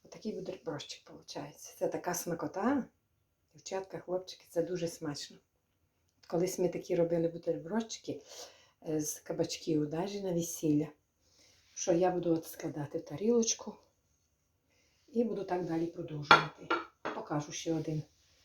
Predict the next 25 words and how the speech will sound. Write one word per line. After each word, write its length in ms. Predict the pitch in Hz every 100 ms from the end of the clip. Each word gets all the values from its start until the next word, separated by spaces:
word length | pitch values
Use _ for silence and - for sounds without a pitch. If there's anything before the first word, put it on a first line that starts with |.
| _ _ _
Ще 300 | - - 220
один 240 | 185 170 170
покажу. 440 | - - 135 - - - _ _ _ _ _ _ _ _ _ -
Отак 420 | 285 - 151 175 - - - _
беру. 540 | 151 143 - 160 165 - _ _ _ _ _ _ _ _ -
Бачите, 340 | - - 156
скільки 320 | - 156 -
взяла 340 | 147 147 135 131
так. 220 | - - - - _ _ _ _ _ _ _ _ _ _
Не 220 | 262 180
без 240 | 175 196 180
верха 340 | 185 170 175
ложку. 420 | 151 143 - - -
Ну, 120 | 339 339
це 160 | 330
вже 160 | 277 254
дивлячись, 840 | 220 226 - - 185 180 - 165
скільки, 480 | - 190 165 165 156 - _ _ _ _ 170
які 260 | 160 190
там 180 | - 170
кабачки 640 | 165 165 160 - - 214
завеликі. 680 | 202 185 180 175 175 170 -
Можна 300 | 143 185 139
ще 340 | 139 - 185 170
трошечки. 760 | - 170 165 - - -